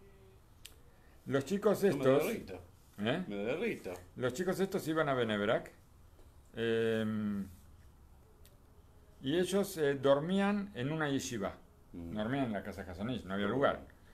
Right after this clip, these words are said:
Speaker 1: Dormían en la yeshiva Tiferet Zion, en la calle Jerusalén,
Speaker 2: Mm.
Speaker 1: o sea, unas cuantas cuadritas, ¿no es cierto?
Speaker 2: Mm.
Speaker 1: Unas cuantas cuadras de la casa del Hasonish. Y durante toda la semana ellos estaban con el Hasonish, hablaban de él de estudio,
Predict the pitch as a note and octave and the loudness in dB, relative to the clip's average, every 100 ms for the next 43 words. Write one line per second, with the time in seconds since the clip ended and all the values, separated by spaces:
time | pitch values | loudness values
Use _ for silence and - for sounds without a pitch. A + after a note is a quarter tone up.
0 | - - A#2+ E3+ F3 D#3 C#3 B2+ A2+ D#3+ | -12 -4 -2 0 0 0 2 0 0 4
1 | F3+ F#3+ - B2+ B2+ D3 E3 A#2 - B2 | 4 2 -6 -8 0 2 2 0 0 4
2 | B2+ F#3+ F#3+ - - - - A#2+ B2+ - | 4 2 -6 -14 -20 -16 -6 0 0 2
3 | C#3+ C#3+ B2 A#2 A2+ G#2+ F#2+ F#2 C#3+ E3 | -2 0 -2 -2 -2 -2 -2 -2 -4 -10
4 | - E2 D#2 E2+ G2 A2+ G#2+ G2 F#2+ F#2 | -14 -16 -14 -14 -12 -6 -4 -4 -8 -10
5 | B2+ B2 D#3 C3+ F#2 F2 A2+ D3+ A2+ E2+ | -12 -8 -6 -6 -8 -10 -10 -12 -12 -14
6 | E2 - - - F#2 G2+ F#2+ G2+ F#2 B2+ | -18 -20 -20 -18 -16 -16 -14 -12 -10 -10
7 | C3+ C3 E2 D#2 - - - - - G2 | -8 -8 -8 -10 -18 -20 -20 -20 -10 -8
8 | F2+ G2 F#2 F2 E2+ E2+ G2+ - - - | -8 -10 -12 -14 -14 -14 -16 -20 -20 -20
9 | - - - - - - - - - - | -20 -20 -20 -20 -20 -20 -20 -20 -20 -20
10 | - - - - - - - - D#3+ G3+ | -20 -20 -20 -20 -20 -20 -18 -4 4 6
11 | G3+ G#3+ D#4 D4 A#3+ A#3+ C#4 C4+ B3 G#3 | 6 6 8 8 6 4 4 4 2 -2
12 | - B3+ B3+ A3+ A#3+ A3+ G#3+ A3 A#3 A3 | 0 2 4 4 2 2 0 2 2 2
13 | - - - - D#3+ F#3+ F3 D#3 D#3+ B2 | -2 -12 -8 -2 2 4 2 0 -2 -2
14 | - F#3 A#3 G3 F3+ F#3 | -4 -2 0 4 6 4